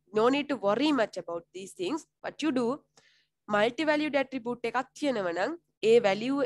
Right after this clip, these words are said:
at-, multi valued attribute එකට කියලා වෙනම ඔයා රිලේ-, රිලේෂන් එකක්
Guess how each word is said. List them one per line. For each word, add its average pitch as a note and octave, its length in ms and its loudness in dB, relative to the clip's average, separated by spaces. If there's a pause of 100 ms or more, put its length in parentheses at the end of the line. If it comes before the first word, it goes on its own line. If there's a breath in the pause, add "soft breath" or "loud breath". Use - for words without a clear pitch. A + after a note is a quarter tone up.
at-, - 240 -4
multi G3 340 -2
valued C4 280 -2
attribute A#3+ 500 -4
එකට B3 300 0
කියලා B3 240 0
වෙනම B3 260 4
ඔයා B3 240 2 (380)
රිලේ-, A3 320 -2
රිලේෂන් A#3 480 -2
එකක් A3 120 -10